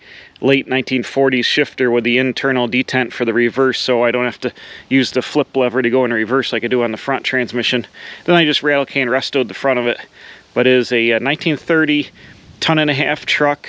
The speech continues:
a double A cut down, welded up rear suspension made into, like, a tractor. That's what a doodle bug is.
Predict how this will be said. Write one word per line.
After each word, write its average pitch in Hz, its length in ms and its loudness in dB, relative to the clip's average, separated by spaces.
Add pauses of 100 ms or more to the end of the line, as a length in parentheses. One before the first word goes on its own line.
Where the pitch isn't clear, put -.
a - 100 -4
double 131 380 0
A 135 200 2 (200)
cut - 240 -4
down, 127 340 0 (320)
welded 127 320 2
up 123 160 -2
rear 135 140 0
suspension 123 520 -4
made 117 140 2
into, 113 180 -2
like, 117 140 0
a - 60 -14
tractor. 123 420 -2
That's 117 180 -2
what 113 200 -4 (160)
a 123 40 0
doodle 123 220 2
bug 110 220 0
is. 117 280 -2